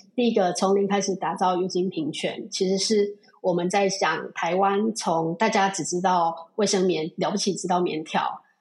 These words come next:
到这几年，其实十几年而已，我们不仅有了月经杯、月经裤，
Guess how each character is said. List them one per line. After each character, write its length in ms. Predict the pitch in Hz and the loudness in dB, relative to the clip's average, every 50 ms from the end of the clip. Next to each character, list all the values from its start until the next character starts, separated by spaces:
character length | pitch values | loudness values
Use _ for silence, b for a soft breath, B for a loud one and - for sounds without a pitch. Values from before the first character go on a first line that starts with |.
| b _ - | b _ 2
到 160 | 240 226 220 | 2 2 4
这 160 | 220 254 233 | 4 2 2
几 240 | 233 - 185 170 156 | 2 2 0 0 0
年， 280 | 160 156 151 151 156 | 0 -2 -4 -4 -6
其 200 | 175 - - 196 | -6 -4 -2 -2
实 100 | 190 214 | 0 0
十 180 | 202 - - 226 | 0 0 0 0
几 160 | 226 - 240 208 | 2 2 2 2
年 200 | 185 165 170 170 | 2 2 0 0
而 180 | 170 170 175 | 0 2 2
已， 240 | 180 180 170 - - - _ _ _ | 2 2 0 -2 -6 -14 _ _ _
我 100 | 175 175 | -4 -2
们 120 | 170 180 | 0 0
不 120 | 196 262 254 | 2 2 0
仅 340 | 233 - 202 175 165 170 175 | 2 2 2 2 2 2 0
有 180 | 175 165 156 151 | 0 0 0 0
了 200 | 151 156 190 196 | 0 -2 0 0
月 140 | 202 190 | 0 0
经 240 | 180 - 175 160 160 | 0 0 -2 -2 -2
杯、 260 | 160 165 165 160 160 156 | -2 -2 -2 -2 -2 -2
月 180 | - 196 185 | -2 -2 -2
经 260 | 170 - 170 156 160 165 | -2 -2 -2 -2 -2 -4
裤， 340 | 160 - - 165 143 B | -4 -4 -4 -4 -4 B